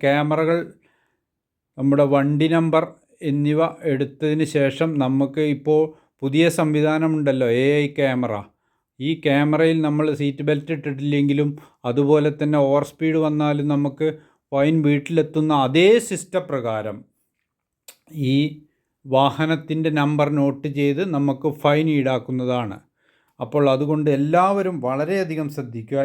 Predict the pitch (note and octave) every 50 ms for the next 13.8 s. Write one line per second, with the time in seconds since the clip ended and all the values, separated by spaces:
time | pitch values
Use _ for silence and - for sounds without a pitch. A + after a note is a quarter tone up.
0 | C#3 C3+ C#3+ D#3 D3+ C3 C#3+ C#3+ C#3+ D3 D3 D3 D3 - F#3 F3+ G3 G3+ G3 F3+
1 | E3 D#3+ D3+ D3+ D#3 E3+ D#3+ - _ _ _ _ _ - C#3 C#3 C#3+ D#3 D#3 D3+
2 | - G3 F#3 F3 - C3 A2+ A2 G#2 G#2 G2+ F#2+ F#2+ G2+ G#2 - _ _ _ _
3 | _ _ _ _ - B2 A#2+ C#3+ D3 D3+ C#3+ C3 B2+ B2 C3 C#3 D3 D3+ F3 E3+
4 | F3 F3 F3+ F3 F3 E3+ - E3 D3+ D3 D3 D3+ D3 D3 D3+ D#3+ D#3 D#3 D#3 D#3
5 | D#3 D3+ D3+ E3 E3+ E3 C3 A2+ G#2 G2+ A#2+ C3 C#3+ D#3 F3 F3+ F#3 G3 G3+ G#3
6 | - - D3+ D3 D3 D3+ D#3 D#3+ D#3 D3+ C#3 D3+ D#3+ G3 G3 F#2 - _ _ _
7 | _ _ _ _ _ _ _ _ _ _ _ - D3 C#3 C#3+ D3 D3+ D3+ D3+ D3+
8 | D3 C#3 C#3+ C#3+ C#3 D3 E3+ E3+ C#3+ D3+ C#3 D3+ D3+ C#3 C3+ D3 D3 C#3+ - -
9 | - - C3+ C3 B2+ B2 B2 A#2 B2 A#2 A2+ G#2+ G#2+ G#2+ G#2 - - _ _ _
10 | _ _ _ _ _ _ _ _ _ - _ - C3 B2+ C#3+ C#3+ D3 D3 C3+ B2+
11 | D3 D3+ D3 D3+ - _ _ _ _ _ - B2+ C#3 C#3+ C#3+ D3+ D#3+ - - -
12 | _ _ _ _ _ - C#3 D3+ F#3 A3 G3+ F#3 F3+ E3+ E3 D3+ - G3 E3 D#3+
13 | D#3 D3 C#3+ C3+ C#3+ D3 D3+ D#3 D3 C3+ C3 B2+ B2 B2 B2+ C#3+